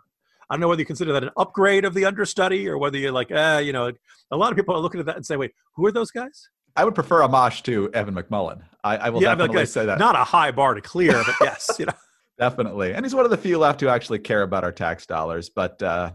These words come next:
Speaker 2: there's, there's a longer discussion to have about Justin Amash lately. And to say the least, this shouldn't surprise anyone who's been paying attention to him over the past couple of years.
Speaker 1: You know, I'm just kinda contemplating Amash versus Gary Johnson.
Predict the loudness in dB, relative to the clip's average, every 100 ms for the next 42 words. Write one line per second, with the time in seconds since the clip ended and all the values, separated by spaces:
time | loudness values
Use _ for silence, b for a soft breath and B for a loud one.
0 | -8 -8 -8 -6 -2 0 2 2 2 0
1 | -2 0 0 0 -4 -2 -2 -4 -4 -6
2 | -8 -10 -6 -6 -4 -4 -2 -4 -4 -8
3 | B B -10 0 2 2 0 -2 -2 -4
4 | -4 -6 -6 -2 -2 -2 0 2 0 -4
5 | -4 -4 -4 -6 -6 -6 -8 -8 -10 -10
6 | -14 -14 -14 -14 -8 -8 -8 B B B
7 | B -2 0 2 4 2 0 _ _ -4
8 | -2 -2 -2 -2 0 0 0 0 -2 -2
9 | -4 0 0 0 -6 -10 -10 -12 -10 -6
10 | -6 -6 -10 -10 -12 -18